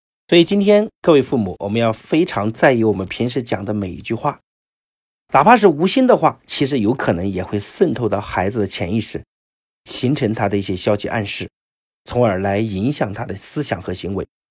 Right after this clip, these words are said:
最后反倒变成了反作用。所以我们经常讲要学会鼓励孩子，而不是去批评孩子。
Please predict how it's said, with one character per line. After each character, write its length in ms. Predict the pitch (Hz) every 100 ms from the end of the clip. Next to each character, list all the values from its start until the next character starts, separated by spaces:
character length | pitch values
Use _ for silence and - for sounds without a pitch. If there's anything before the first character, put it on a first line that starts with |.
| _ _ _
最 140 | - 123
后 200 | 113 - _
反 220 | - 92
倒 140 | 101 98
变 160 | 107
成 140 | 92 92
了 60 |
反 200 | 92 90
作 140 | 90 92
用。 100 | 92 - _
所 80 | -
以 20 |
我 80 | 123
们 80 | 101
经 160 | 143 139
常 140 | 117
讲 180 | 117 101
要 160 | 98
学 120 | - 95
会 220 | 113 95
鼓 220 | - 87
励 120 | 104
孩 200 | 110 98
子， 140 | - - _ _
而 80 | 101
不 100 | 98
是 160 | - 90
去 180 | -
批 220 | 92 - 110
评 160 | 98
孩 140 | 104
子。 80 | 113